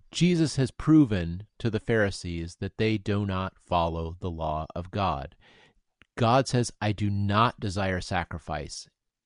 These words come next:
And here the Pharisees want to proclaim and teach this absolute adherence to one particular law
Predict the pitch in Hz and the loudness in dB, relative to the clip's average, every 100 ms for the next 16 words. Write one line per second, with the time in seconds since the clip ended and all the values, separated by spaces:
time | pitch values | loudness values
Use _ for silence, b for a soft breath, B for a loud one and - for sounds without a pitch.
0 | - 113 107 90 127 127 120 120 - _ | -4 0 0 0 4 6 8 4 0 _
1 | _ _ - 110 110 107 - _ - 123 | _ _ -4 2 4 4 0 _ 4 6
2 | 120 - 110 95 107 113 - 110 107 101 | 8 6 2 4 2 2 2 4 4 2
3 | - _ - 104 - 107 107 104 104 - | -4 _ -4 -2 0 2 2 2 -2 -4
4 | 95 90 - - 113 113 - - B B | -4 -4 -4 -2 0 0 -4 -12 B B
5 | - 120 110 - _ _ _ - 117 120 | 2 2 2 -4 _ _ _ 2 4 4
6 | - 123 - 101 90 131 123 113 - - | 4 2 2 -2 0 2 4 2 0 2
7 | 123 101 120 120 120 110 113 107 95 90 | 4 6 4 4 2 0 0 0 0 0
8 | 71 64 62 | 0 -2 -4